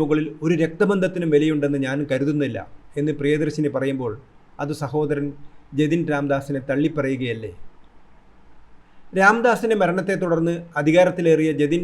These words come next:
രാംദാസിനെ ചുവട് പിഴയ്ക്കുന്നു. ഐ യു എഫിലെ ചേരിപ്പോര് രൂക്ഷമാകുന്നു എന്ന് ട്രെയിലർ വ്യക്തമാക്കുന്നുണ്ട്. പി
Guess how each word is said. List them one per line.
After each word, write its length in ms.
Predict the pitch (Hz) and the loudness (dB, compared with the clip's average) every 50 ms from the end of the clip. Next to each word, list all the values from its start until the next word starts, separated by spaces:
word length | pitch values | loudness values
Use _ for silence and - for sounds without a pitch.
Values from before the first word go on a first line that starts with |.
| 156 160 | -2 -2
രാംദാസിനെ 540 | 151 151 151 147 147 143 139 151 147 143 131 - | -2 -2 0 0 0 -2 -2 -4 -6 -6 -6 -4
ചുവട് 240 | 143 135 143 147 156 143 | -2 0 0 0 0 0
പിഴയ്ക്കുന്നു. 400 | 127 117 117 - 113 110 104 101 - - - - - - _ - - - - - - _ _ - - - - 131 | -2 -4 -4 -8 -10 -12 -12 -14 -16 -20 -20 -20 -20 -20 _ -20 -20 -20 -20 -20 -20 _ _ -20 -20 -10 -6 -4
ഐ 20 | 143 160 | 0 0
യു 80 | 175 175 170 160 | 0 2 2 2
എഫിലെ 260 | 156 160 160 147 147 143 - | 2 2 0 0 0 2 2
ചേരിപ്പോര് 500 | 143 143 143 151 147 - 143 143 143 139 123 | 2 2 2 0 -4 -4 -2 -2 -2 -2 -2
രൂക്ഷമാകുന്നു 680 | 131 139 143 139 - - 156 147 127 117 117 104 101 104 - - - _ _ _ _ - - _ _ _ - - - - 156 | -4 -6 -6 -8 -10 -10 -8 -8 -8 -8 -8 -12 -12 -16 -20 -20 -20 _ _ _ _ -20 -20 _ _ _ -20 -20 -12 -6 -2
എന്ന് 140 | 151 170 - - | -2 -2 0 0
ട്രെയിലർ 300 | 139 139 143 143 147 139 135 | 0 2 2 2 2 0 0
വ്യക്തമാക്കുന്നുണ്ട്. 680 | 131 - - 151 135 123 117 - 120 113 101 101 - - - - - - - - - - - - - - - - - - - - - | -4 -4 -4 -6 -6 -6 -6 -8 -12 -12 -12 -14 -14 -14 -16 -16 -18 -18 -16 -16 -16 -18 -18 -20 -8 -6 -4 0 0 0 0 2 2
പി 120 | 208 226 | 2 2